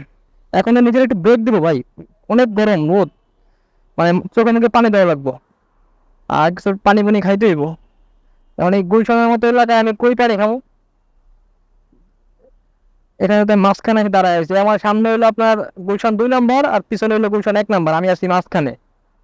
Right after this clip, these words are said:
ওই আমি এক নম্বর যাবো, নাহলে দুই নম্বর যাবো, এছাড়া কোনো উপায় নেই। আর যদি অ্যাপ স্ট্রং করে থাকে তাহলে এবার টিপ পাইতে পারি, কিন্তু লাভ নেই, অ্যাপ বন্ধ করে দিন। চলেন একটু রেস্ট নেই, তারপরে আবার আসি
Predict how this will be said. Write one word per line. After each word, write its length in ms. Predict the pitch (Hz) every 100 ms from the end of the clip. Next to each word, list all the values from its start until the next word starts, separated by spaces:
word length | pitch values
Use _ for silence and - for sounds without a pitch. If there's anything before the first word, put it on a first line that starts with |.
| -
ওই 80 | 185
আমি 100 | 208 233
এক 60 | 220
নম্বর 180 | 254 262 247
যাবো, 140 | 262 269
নাহলে 140 | 233 214
দুই 80 | 220
নম্বর 200 | 202 196 160
যাবো, 160 | 139 120 139 _ _ _ _ _ _
এছাড়া 200 | 185 202 202
কোনো 100 | 202 202
উপায় 160 | 202 147
নেই। 120 | 104 - _ _ _ _
আর 60 | - 208
যদি 120 | 220 226
অ্যাপ 120 | 240
স্ট্রং 180 | - 226 233
করে 140 | 254 247
থাকে 180 | 254 247 302
তাহলে 200 | 202 214 214
এবার 180 | 214 214 202 -
টিপ 120 | 226
পাইতে 200 | 226 226 208
পারি, 140 | 175 214
কিন্তু 160 | 190 185
লাভ 100 | 180 185
নেই, 100 | 180
অ্যাপ 100 | 170 - _ -
বন্ধ 140 | 196 185
করে 120 | 156 127
দিন। 100 | 110 151 _ _ _ _ -
চলেন 200 | 208 196
একটু 100 | 190 185
রেস্ট 180 | 202 - 220
নেই, 100 | 240 208
তারপরে 300 | 170 190 196
আবার 180 | 185 180 160 - _ 156
আসি 120 | -